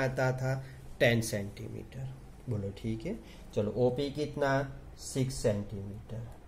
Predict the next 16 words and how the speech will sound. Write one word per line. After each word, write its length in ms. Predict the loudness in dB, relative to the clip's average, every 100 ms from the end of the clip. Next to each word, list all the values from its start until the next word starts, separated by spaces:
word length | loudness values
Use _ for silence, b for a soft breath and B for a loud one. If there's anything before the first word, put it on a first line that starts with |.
| -4
ठीक 260 | -4 -2
है, 100 | -4 -6 -14 B B B B 0
ये 120 | 0
circle, 720 | 2 4 4 4 8 10 10 6 B -2
ये 100 | 0
circle 500 | 2 4 2 4 2 6
का 180 | 6
बाहर 420 | 8 8 10 8 8
का 160 | 6 6
point। 340 | 6 4 2 B B 2
अब 120 | 4
इस 200 | 6 4
point 380 | 4 8 8 8
में 280 | 6 6 6
से 240 | 4 0 0 B B -2
इस 180 | 0